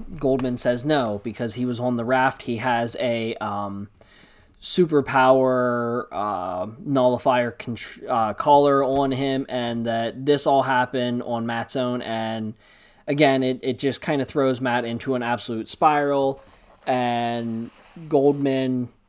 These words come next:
is kinda like, you know, "Hey, remember, I'm your guardian angel. I can, I can help you here." And really, with no other option, he, uh,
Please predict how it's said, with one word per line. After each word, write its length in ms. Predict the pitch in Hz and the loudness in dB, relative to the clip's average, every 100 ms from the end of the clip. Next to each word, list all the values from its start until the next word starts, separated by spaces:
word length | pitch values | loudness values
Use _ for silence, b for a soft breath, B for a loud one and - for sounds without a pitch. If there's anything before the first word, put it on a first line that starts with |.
| _ - | _ -6
is 180 | 135 - | -6 -2
kinda 300 | 143 135 131 | -2 0 2
like, 420 | 123 123 110 107 | 2 2 -2 -6
you 100 | 127 | -4
know, 200 | 113 110 | -2 -2
"Hey, 180 | 139 123 | -2 -2
remember, 380 | 123 143 147 | 0 0 0
I'm 160 | 135 165 | 0 2
your 140 | 147 | 0
guardian 460 | 135 139 139 131 123 | 2 2 2 0 0
angel. 600 | 131 135 123 117 110 - | 0 0 -2 -2 -4 -6
I 180 | 110 127 | -2 -2
can, 340 | - 143 123 120 | 0 -2 -2 -4
I 160 | 113 | -6
can 140 | 120 113 | -6 -4
help 280 | 131 135 139 | -2 -2 -2
you 120 | 117 | -4
here." 420 | 120 117 117 - b b b b | -2 -2 -2 -6 b b b b
And 320 | 151 156 156 175 | 2 4 6 8
really, 240 | 220 202 | 10 10
with 180 | 175 170 | 6 6
no 220 | 160 156 | 10 10
other 240 | 147 139 | 10 8
option, 640 | 135 143 - 135 123 123 123 | 6 6 4 -2 0 -2 -4
he, 640 | - 139 131 123 117 117 - | -6 -2 0 0 -2 -4 -6
uh, 420 | 120 117 113 110 | -4 -2 -2 -2